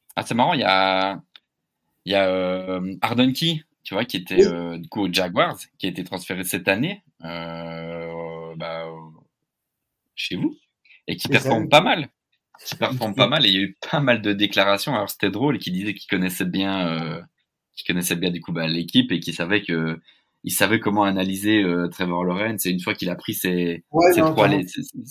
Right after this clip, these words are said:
Speaker 1: sa première lecture, c'était fini, je sais plus quoi, un truc
Speaker 2: C'est
Speaker 1: comme
Speaker 2: ça.
Speaker 1: ça. Enfin, c'était assez drôle.
Speaker 2: Non, non. Ouais, non, non, clairement, tu sens qu'il y a, il y a des petits restes de, des playbooks de, des années d'avant. <laughs>
Speaker 1: Oh là
Speaker 2: Attention,
Speaker 1: là.
Speaker 2: parce que, oh, pff, oh la vache.
Speaker 1: Ça, c'est flag, ouais, j'allais dire.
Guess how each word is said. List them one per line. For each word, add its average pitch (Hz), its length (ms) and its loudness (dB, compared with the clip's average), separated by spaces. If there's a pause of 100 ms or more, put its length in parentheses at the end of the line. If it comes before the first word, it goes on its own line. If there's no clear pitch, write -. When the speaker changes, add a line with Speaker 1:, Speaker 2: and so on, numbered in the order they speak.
(160)
Speaker 1:
sa 101 140 -2
première 107 360 6
lecture, 101 320 2
c'était - 180 -4
fini, 104 340 -4
je - 80 4
sais 90 100 2
plus 95 160 -6
quoi, 95 180 2
un 90 40 -2
truc - 160 -12
Speaker 2:
C'est 127 40 -2
Speaker 1:
comme 127 120 0
Speaker 2:
ça. - 0 -
Speaker 1:
ça. 120 100 4
Enfin, 87 100 -6
c'était 87 160 -2
assez 95 200 0
drôle. 147 200 4
Speaker 2:
Non, 147 60 0
non. 131 160 0 (360)
Ouais, 139 240 6
non, 139 160 8
non, 135 140 6
clairement, 139 300 2
tu 135 140 -4
sens 160 240 -2
qu'il - 80 -4
y 139 40 6
a, 127 180 6
il 127 60 4
y 127 60 4
a 127 40 2
des 131 120 0
petits 135 200 -4
restes 151 300 -2
de, 127 320 2 (640)
des 139 160 4
playbooks 147 540 2
de, 139 180 6
des 135 200 4
années 135 120 4
d'avant. 135 300 4
<laughs> - 280 2 (880)
Speaker 1:
Oh 127 120 0
là 87 140 0
Speaker 2:
Attention, 120 220 2
Speaker 1:
là. - 0 -
Speaker 2:
parce 101 140 2
que, 90 100 -2 (580)
oh, 185 160 2
pff, - 240 -4
oh 185 80 0
la 127 100 2
vache. - 440 -2 (520)
Speaker 1:
Ça, 113 60 -8
c'est - 120 -6
flag, 87 320 -2
ouais, 85 140 -4
j'allais 95 220 0
dire. 90 260 -6